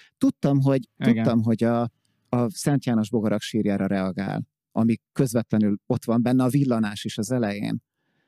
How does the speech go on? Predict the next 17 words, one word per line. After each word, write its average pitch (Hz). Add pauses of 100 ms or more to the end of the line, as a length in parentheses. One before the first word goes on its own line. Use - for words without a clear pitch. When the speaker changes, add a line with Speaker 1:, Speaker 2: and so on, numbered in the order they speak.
(460)
Speaker 2:
Fú. -
Speaker 1:
Ezek 190
az 113
emberek 196 (540)
ezt 190
a 110
háborús 120
traumát 113
dolgozzák 104
föl. - (380)
Speaker 2:
Igen. 92
Speaker 1:
És -
ez 147
a 135
zsenialitás 104
benne, 104
hogy 107